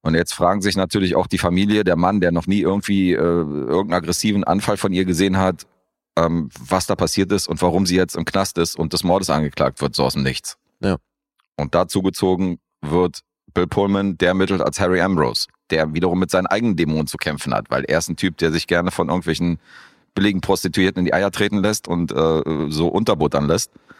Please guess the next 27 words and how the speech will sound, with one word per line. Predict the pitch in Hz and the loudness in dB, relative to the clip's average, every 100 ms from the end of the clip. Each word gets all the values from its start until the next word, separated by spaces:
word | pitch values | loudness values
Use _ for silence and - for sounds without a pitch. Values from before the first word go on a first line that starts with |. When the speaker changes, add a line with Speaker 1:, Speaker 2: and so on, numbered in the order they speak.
| - _ _ _ _ _ _ _ | -20 _ _ _ _ _ _ _
Speaker 1:
Und | 85 82 | -2 0
gleichzeitig | 85 95 - 104 87 | -2 -2 0 -2 0
aber | 80 | 2
auch | 87 | 2
so | - | 2
ein | 104 | 0
gebrochener | 73 85 92 78 | 2 2 2 0
Charakter | - 76 82 76 | 0 0 0 0
ist, | 65 - | 0 0
der | 73 | 0
so | |
ein | 76 | -2
bisschen | 78 90 | -2 -2
mit | 78 71 | -2 0
seiner | 85 87 | 2 2
Vergangenheit | - 80 69 71 - | 0 -2 0 -2 -6
zu | |
kämpfen | - 69 - | -4 -4 -4
hat, | 57 - | -6 -6
die | 78 71 | -4 -4
erst | - 67 - | -2 -4 -4
im | 67 | -2
Laufe | 69 - | -2 0
der | 69 | -2
Serie | 67 76 65 | 0 0 2
aufgeblättert | 64 - 65 62 64 | -2 -4 -6 -4 -4
wird. | 64 82 | -2 -4